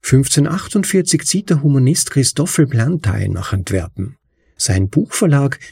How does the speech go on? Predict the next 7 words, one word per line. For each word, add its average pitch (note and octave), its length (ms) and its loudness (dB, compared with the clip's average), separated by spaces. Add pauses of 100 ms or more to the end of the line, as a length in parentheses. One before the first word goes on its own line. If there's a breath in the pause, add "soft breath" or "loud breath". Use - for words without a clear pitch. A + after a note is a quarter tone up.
wird G2+ 180 0
schnell D3+ 340 -2
zum C#3+ 220 2
renommiertesten A#2+ 840 2
in B2 200 0
Westeuropa. - 840 -4 (680)
Fünfzehnhundertfünfundfünfzig F#3 1700 0